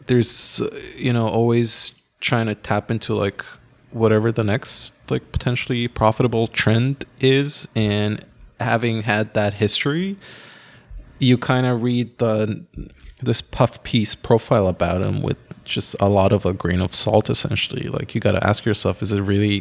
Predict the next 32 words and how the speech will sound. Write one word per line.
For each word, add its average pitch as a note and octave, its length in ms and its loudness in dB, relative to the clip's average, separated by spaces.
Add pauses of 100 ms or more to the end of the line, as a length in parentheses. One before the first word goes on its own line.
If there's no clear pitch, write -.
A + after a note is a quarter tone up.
kind G2+ 180 -2
of G2 140 -2
a, G2+ 180 0 (800)
a A#2+ 80 4
moment B2+ 280 4
of A#2 100 2
epiphany D#3 560 0
that C#3+ 180 -4
he, C#3 220 -2
uh, B2+ 320 4
had C3 100 0
experienced, C3+ 800 0
or G#2+ 200 2
is F#2+ 200 -4
this A2 180 -2
just, - 500 -4
you A2+ 80 -2
know, G#2 140 0
another G#2 240 0
means G#2 360 -4
for G2 160 -4
him G2 180 -4
to - 120 -10
kind G2+ 220 -4
of - 240 -10
parlay G2+ 380 2
the G2+ 100 0
moment G2+ 320 2
into G#2 380 -2
just - 480 -8
bigger G#2 320 4
expansion, G#2 880 -2